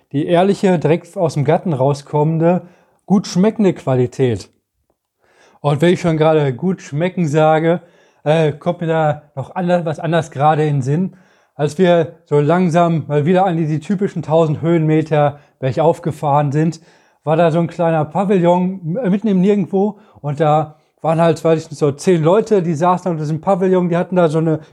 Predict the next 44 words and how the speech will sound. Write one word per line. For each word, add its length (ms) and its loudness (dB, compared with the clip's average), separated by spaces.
Grillstation 680 -2
aufgebaut 800 0
und 320 0
es 180 -8
waren 200 2
halt, 220 2
es 340 -10
waren 160 0
ein 20 -10
paar 160 0
Russen, 320 -2
die 100 -2
da 140 0
gegrillt 480 -2
haben, 220 -2
die 80 -4
waren 300 0
gerade 240 2
im 120 -2
Urlaub 540 2
und 320 -2
die 120 2
hatten 240 -2
halt, 180 0
halt 200 0
Pause 320 0
gemacht 440 0
und 100 -2
die 100 0
haben 100 0
dann 160 2
Grill 180 2
angeschmissen. 800 -2
Winkten 260 -6
uns 160 0
dann 160 2
rüber, 460 2
"Ah, 240 -4
kommt 240 -4
hier 120 -2
vorbei, 380 2
kommt 240 -4
hier 120 -2
vorbei." 520 0